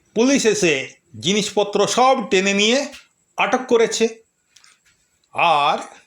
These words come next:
অধিকারী মশাই তো নিখোঁজ। তো এই যে লোকগুলো রয়েছে সার্কাসের দলে, এদের নামে পরোয়ানা বের করেছে। পরোয়ানা মানে কোর্টের আদেশ, আদালতের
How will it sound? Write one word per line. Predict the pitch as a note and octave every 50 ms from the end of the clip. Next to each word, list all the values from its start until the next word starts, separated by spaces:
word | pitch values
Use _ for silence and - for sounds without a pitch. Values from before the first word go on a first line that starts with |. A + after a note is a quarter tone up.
| _ _ _ _ _ _ _ _ _ -
অধিকারী | D#3+ F#3 A3+ A#3+ B3+ B3 B3 B3
মশাই | A#3 A#3+ A#3 A#3 A#3+ B3 B3
তো | B3+ A#3+
নিখোঁজ। | B3 C#4 - B3 B3+ C4 A3+ F#3+ - - - - - _ _ _ _ _ _ _ _ _ _ _ _ _ _ -
তো | - - -
এই | E3 G#3+ C4+ C#4+ C4
যে | A#3+ C#4+ C4+
লোকগুলো | A3 A3 A#3+ G3+ F#3 F3+ A#3 A3+ A3 G#3
রয়েছে | G3 G3+ G3+ G3 G3+ G3+ F#3
সার্কাসের | - - E3 E3+ E3 - F3 - - F3 D#3 C3
দলে, | C#3+ E3 D#3+ D#3 C#3+ C#3 E3 A3+ B3 - - _ _ _ _ - _ - _ _ _ _ _
এদের | - C3 C#3 E3 F3
নামে | E3+ D#3+ D#3 E3 E3+ D#3+
পরোয়ানা | E3 - F#3+ G#3+ A#3 A3+ A3+ A3+ A3 G#3+
বের | F#3+ G#3 G3+ G3+
করেছে। | - G3+ F#3+ F3 F3 - F#3 F3+ - _ _ _ _ _ _ _ _ -
পরোয়ানা | - D3+ E3+ G#3+ B3 A#3+ A3+ G#3 G3 F3+
মানে | E3+ D#3+ D#3 D#3 D#3+ F#3 A3+ C#4 D4+ - - _ _ -
কোর্টের | - E3 D#3 - F#3 F#3 F#3+ - -
আদেশ, | D#3 E3 F3 F#3+ D#3+ B2+ - - - - - _ _ _ _ -
আদালতের | - D3 C#3+ D3+ E3+ F3 F3 F3 F3 G#3 A3+ C#4